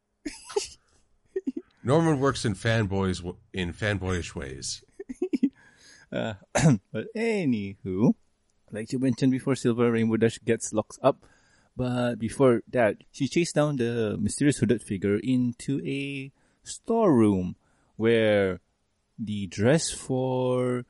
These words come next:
Speaker 2: Daring Do is stored, and Rainbow Dash gets, well, locked up. She decides to call the girls, but remember that security took her phone away. Oh no. So she bangs the door and, yeah, she's trapped.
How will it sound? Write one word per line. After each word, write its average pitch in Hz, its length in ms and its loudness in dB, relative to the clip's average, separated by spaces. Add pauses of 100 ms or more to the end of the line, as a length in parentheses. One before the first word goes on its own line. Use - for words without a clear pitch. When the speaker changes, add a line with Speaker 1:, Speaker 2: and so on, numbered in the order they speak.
(520)
Speaker 2:
Daring 123 420 4
Do 135 360 6
is - 280 -4
stored, 110 580 4 (240)
and 226 240 2
Rainbow 180 220 4
Dash 160 260 2
gets, - 400 0 (240)
well, 123 180 0
locked - 280 -2
up. - 160 2 (800)
She 107 480 -6
decides 104 480 0
to 110 60 -6
call 175 420 0
the 117 140 -2
girls, 110 340 4
but 123 180 2
remember 156 460 2
that 131 160 0
security 135 840 2
took - 280 0 (120)
her 123 240 2
phone 156 420 4
away. 101 420 4 (340)
Oh 117 160 2
no. 113 640 2 (240)
So 127 300 2
she - 180 -4
bangs 110 380 4
the 127 100 4
door 95 560 2
and, 92 300 -6 (100)
yeah, 95 160 -2 (800)
she's - 180 -2
trapped. - 320 -6